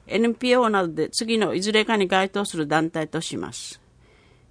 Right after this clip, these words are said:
地域づくり事業を実施する非営利活動法人、地域づくり団体、ボランティア団体、実行委員会、協議会等、文化協会、体育協会等の文化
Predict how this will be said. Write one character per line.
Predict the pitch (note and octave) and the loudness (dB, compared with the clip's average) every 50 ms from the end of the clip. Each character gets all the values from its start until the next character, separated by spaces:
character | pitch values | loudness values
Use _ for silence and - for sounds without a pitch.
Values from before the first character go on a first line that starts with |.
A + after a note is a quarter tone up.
| _ | _
地 | - - - A#3 B3 | -10 -4 -2 -2 -2
域 | A#3 - B3+ A3+ | -2 -2 -6 -4
づ | G#3+ A#3+ A#3 | -4 -6 -4
く | - A#3 | -4 -4
り | A3+ A3+ | -4 -4
事 | G#3+ A3+ A#3 | -4 -4 0
業 | A#3+ A3+ G#3+ G3 | 0 2 2 2
を | E3+ E3+ | 2 0
実 | E3+ E3 E3+ F3+ - - F#3 | 0 0 -2 -2 -4 -6 -6
施 | F#3 | -6
す | - - F3 | -2 -2 -4
る | D3+ - - - - B2 - - | -4 -4 -10 -14 -20 -20 -10 -4
非 | C4 C4 A#3+ - - | -2 -2 -2 -2 -2
営 | - - F#3+ G#3 G#3+ | -2 -2 0 0 0
利 | G#3 G#3+ G#3 | 0 -2 -4
活 | - G3 F#3+ - G3+ | -4 -8 -8 -6 -4
動 | G3 G3 F#3+ F#3+ G3 | -2 -2 -2 -2 -2
法 | G3 F3 D3+ C#3 | -2 -2 -2 -2
人、 | A2+ - F#2+ - - _ _ - - _ _ _ _ _ _ _ _ | -6 -8 -12 -14 -16 _ _ -20 -20 _ _ _ _ _ _ _ _
地 | - A3+ A#3 | -6 -6 -4
域 | A3+ A3 A#3+ | -2 -2 -4
づ | A3 - A#3 | -2 -2 -4
く | G#3+ A3 | -4 -4
り | G#3+ A3 G#3+ | -4 -4 0
団 | G3 G3 F#3 F3+ E3 | 0 0 0 0 -2
体、 | - - B2+ - - _ _ _ - _ _ _ _ | -4 -6 -8 -8 -8 _ _ _ -20 _ _ _ _
ボ | - G3+ | 0 2
ラ | A#3+ A#3+ A#3+ | 2 2 2
ン | A#3 | 0
テ | A3 - A#3 | -2 -2 0
ィ | A3 | 0
ア | G#3 G3 | 0 2
団 | G3+ F3+ F#3 E3+ | 0 0 0 -2
体、 | - _ - F2 - _ _ _ _ _ - F3 | -4 _ -12 -12 -12 _ _ _ _ _ -16 -6
実 | F3 F#3 G#3+ - _ | -4 -4 -4 -4 _
行 | - A#3 A3+ A3+ A3+ | 0 2 2 2 2
委 | A3 | 2
員 | G#3+ G3+ F#3 E3 | 0 -2 -2 -4
会、 | - - D#3 B2 - - _ _ _ _ _ _ _ _ _ | -6 -8 -8 -8 -8 -10 _ _ _ _ _ _ _ _ _
協 | - A#3 A3+ A#3 | 0 2 2 2
議 | A3 A3 | 0 -4
会 | - - E3+ C#3+ D3+ | -6 -6 -6 -6 -6
等、 | - - E3+ - - _ _ _ _ _ _ _ _ _ _ _ _ _ _ _ _ _ F3 | -6 -6 -8 -8 -8 _ _ _ _ _ _ _ _ _ _ _ _ _ _ _ _ _ -2
文 | G3 A#3+ A#3+ | 0 0 2
化 | - A#3+ A#3 | 2 0 -2
協 | A3+ - A#3 A3+ G#3+ | -2 -2 -2 -4 -2
会、 | - - D#3+ - - | -2 -4 -4 -4 -4
体 | _ A3+ A#3 A#3+ | _ -2 -2 -2
育 | A#3 - A3+ A3+ | -2 -4 -6 -8
協 | - - A#3+ A#3 A3+ | -2 0 0 0 0
会 | - F#3+ E3+ E3+ E3+ | 0 0 -2 -2 -2
等 | - G#3 F#3 D#3+ | -2 -2 0 0
の | D#3+ B2 A#2+ | -2 -2 -4
文 | D3 G3+ A#3 A3+ A3 | -2 -2 -2 -2 0
化 | - A3+ G#3 | 0 -2 -2